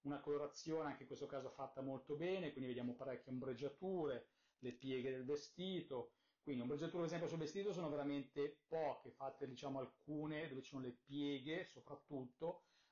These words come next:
ma nel complesso veramente una, una bella figura, eh, che esalta diciamo il personaggio a tutti gli effetti.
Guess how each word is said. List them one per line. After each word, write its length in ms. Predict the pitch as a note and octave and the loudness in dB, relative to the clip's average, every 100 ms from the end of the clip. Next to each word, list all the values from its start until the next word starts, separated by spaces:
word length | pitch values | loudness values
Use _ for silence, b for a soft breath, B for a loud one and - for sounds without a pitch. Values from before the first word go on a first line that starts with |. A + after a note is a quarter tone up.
| - | -2
ma 200 | D3+ D3 | 2 2
nel 140 | D3 | 0
complesso 760 | C#3+ G3+ E3+ D3+ C3+ - D#3 D3+ | -2 -4 0 2 2 -2 -2 0
veramente 680 | D3+ D3 C3 B2+ B2 D3+ | 2 2 0 -2 -2 2
una, 600 | D3 C3 C3 B2+ B2+ B2+ - | 4 4 0 -2 0 -2 -2
una 160 | C#3+ | -2
bella 340 | C3 D#3 D#3 C#3+ | 0 2 2 0
figura, 760 | - F3+ F#3 F#3+ G3+ A3 A#3 B B B - | -2 -2 0 2 4 4 2 B B B -10
eh, 480 | D3+ B2+ B2+ B2 B2 _ _ | -2 0 0 -2 -4 _ _
che 360 | - D3+ E3+ G#3+ | -4 0 0 0
esalta 640 | C#3 B2 D#3+ D#3+ D#3 F3 | -2 0 2 4 2 -2
diciamo 680 | E3 - C3+ B2+ C3+ C#3 - | -4 -4 -2 0 0 0 0
il 260 | B2 B2+ A#2+ | 0 -2 -2
personaggio 440 | B2 - C#3 B2 | -6 -4 -4 -4
a 20 | |
tutti 180 | A#2+ B2+ | -6 -6
gli 40 | |
effetti. 600 | A2+ - C3+ A2+ - A2 | -6 -2 -2 -2 -8 -20